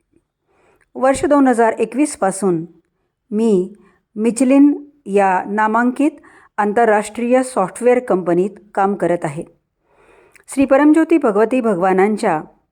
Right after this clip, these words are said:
परमकृपेने प्रोजेक्टमध्ये बरीच आव्हानं असूनसुद्धा अनेक निर्णायक उपयोजन मी यशस्वीरित्या हाताळू शकले. ज्याला खूप वेळ, प्रयत्न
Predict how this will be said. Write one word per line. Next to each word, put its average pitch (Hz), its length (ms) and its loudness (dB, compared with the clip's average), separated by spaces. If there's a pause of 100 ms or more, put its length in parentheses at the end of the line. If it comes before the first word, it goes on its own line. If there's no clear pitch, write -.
परमकृपेने 202 720 2 (1000)
प्रोजेक्टमध्ये 208 760 0 (160)
बरीच 240 420 0
आव्हानं 214 560 -2
असूनसुद्धा 190 760 0 (840)
अनेक 285 340 2 (140)
निर्णायक 202 600 2 (300)
उपयोजन 196 680 0 (500)
मी 220 340 0 (140)
यशस्वीरित्या 226 920 0 (200)
हाताळू 226 400 0
शकले. 165 380 -6 (1300)
ज्याला 277 260 2
खूप 320 320 -2
वेळ, 185 320 0 (360)
प्रयत्न 226 500 0